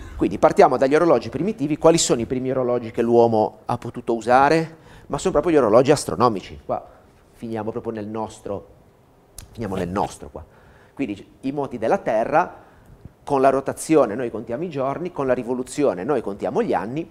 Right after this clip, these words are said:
potremo usare le rivoluzioni dei satelliti di Giove, ma non è che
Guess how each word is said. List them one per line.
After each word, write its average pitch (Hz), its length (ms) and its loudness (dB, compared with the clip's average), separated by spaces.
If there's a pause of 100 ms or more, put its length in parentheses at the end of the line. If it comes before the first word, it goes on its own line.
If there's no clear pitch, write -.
(120)
potremo 143 400 -2
usare 131 320 4
le 107 100 4
rivoluzioni 127 580 -6
dei 104 120 -8
satelliti 110 500 -8
di 170 100 -2
Giove, 113 380 2
ma 151 140 0
non 143 160 -2
è 120 80 4
che - 320 -8